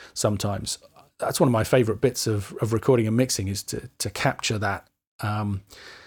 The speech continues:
and the point about this podcast is how can we influence that stuff in mastering?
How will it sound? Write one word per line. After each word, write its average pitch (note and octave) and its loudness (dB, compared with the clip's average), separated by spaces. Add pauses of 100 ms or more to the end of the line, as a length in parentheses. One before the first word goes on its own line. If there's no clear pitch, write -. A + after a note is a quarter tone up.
(580)
and B2+ 4 (260)
the G#2 -2
point A#2+ 0
about G#2 -2
this F#3 6
podcast A2 -2
is A#2 0
how C#3 4
can C#3+ 2
we B2+ 4 (300)
influence B2 2
that G2+ -2
stuff - -4 (420)
in A#2 2
mastering? G#2+ 2